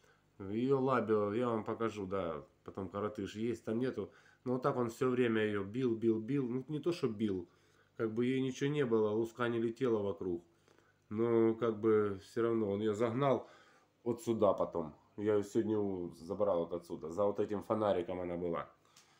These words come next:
Та пиранька. Ее прессовала биуха. А это, смотрите, какой он огромный. Он длинный.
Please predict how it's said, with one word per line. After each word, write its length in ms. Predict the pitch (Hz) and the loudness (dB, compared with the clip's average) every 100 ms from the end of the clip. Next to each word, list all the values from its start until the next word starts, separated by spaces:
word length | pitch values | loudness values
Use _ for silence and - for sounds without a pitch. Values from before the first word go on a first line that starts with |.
| _ _ - | _ _ -12
Та 120 | 90 | -12
пиранька. 580 | - 95 90 85 78 76 - _ _ _ _ _ _ _ _ _ _ _ _ _ - | -6 -4 -4 -6 -10 -16 -20 _ _ _ _ _ _ _ _ _ _ _ _ _ -14
Ее 380 | 98 101 123 135 | -8 -4 -2 -2
прессовала 720 | 113 113 117 117 127 120 113 | -2 -4 -2 -2 0 0 -2
биуха. 600 | 104 104 98 85 - 82 - _ _ _ _ _ - | -4 -6 -6 -8 -12 -14 -16 _ _ _ _ _ -8
А 120 | 117 | -4
это, 260 | 139 113 | -4 -6
смотрите, 400 | 98 131 143 110 | -8 -6 -6 -6
какой 280 | 98 98 101 | -6 -8 -6
он 140 | 95 92 | -6 -6
огромный. 500 | 92 92 85 80 76 _ _ _ _ _ _ _ _ _ | -8 -8 -10 -12 -16 _ _ _ _ _ _ _ _ _
Он 200 | - 135 | -10 -6
длинный. 600 | 147 147 139 151 113 87 | -4 -4 -4 -4 -4 -8